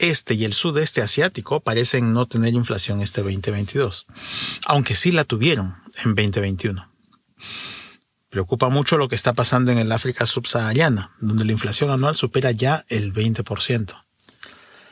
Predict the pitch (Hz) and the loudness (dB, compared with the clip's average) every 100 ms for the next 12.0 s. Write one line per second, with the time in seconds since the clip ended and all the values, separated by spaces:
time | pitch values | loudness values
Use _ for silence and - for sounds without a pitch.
0 | - _ _ _ - 151 170 196 277 269 | -20 _ _ _ -4 0 4 4 4 4
1 | 226 226 226 151 110 120 117 240 - 120 | 4 4 2 0 0 2 4 2 -2 -8
2 | - - 156 147 131 120 127 131 123 110 | -2 2 2 4 4 4 2 0 -2 -2
3 | 107 110 110 107 104 107 92 _ _ _ | 0 0 0 2 0 0 -4 _ _ _
4 | - - - 107 98 107 110 117 104 120 | -20 -8 -2 0 2 2 2 2 2 4
5 | 139 101 113 - - - - - 110 107 | 2 0 -6 -10 -10 -8 -6 0 2 2
6 | 95 110 226 226 - 110 - 117 123 - | 0 2 0 -2 -2 0 2 4 4 2
7 | 113 - 107 107 120 - 107 - 101 98 | 0 2 2 2 0 -2 -4 -4 -4 -4
8 | 98 101 104 98 92 92 - 110 101 - | -4 -4 -4 -4 -6 -8 -4 -4 -4 -10
9 | _ _ _ _ - - - - - - | _ _ _ _ -20 -20 -20 -20 -20 -20
10 | _ _ _ _ - 147 165 196 294 277 | _ _ _ _ -10 0 2 2 2 2
11 | 262 254 226 - 220 208 - 156 156 95 | 2 4 2 2 2 2 2 2 2 -2